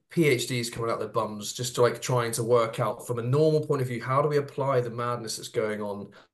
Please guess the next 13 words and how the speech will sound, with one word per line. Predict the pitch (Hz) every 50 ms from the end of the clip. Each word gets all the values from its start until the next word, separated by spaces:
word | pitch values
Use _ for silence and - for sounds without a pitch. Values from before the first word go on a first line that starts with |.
| - - - _
to | - - 113 110
our | 101
lives? | 104 117 113 104 92 85 87 98 95 92 - - - - - - - _ -
And | - 110 110
I | 113 120 117
love | 117 120 117 120 135 143 143 131 120 - - - - - _ -
talking | - - 127 107 - 110
to | 101 - 104
you | 104 90
guys | 95 90 87 90 92 92 92 92 - - - - _
so | - - - - 143 143 139
much | 120 107 95 90 - - - -
because | - 110 - - 113 107 107 107 - - - -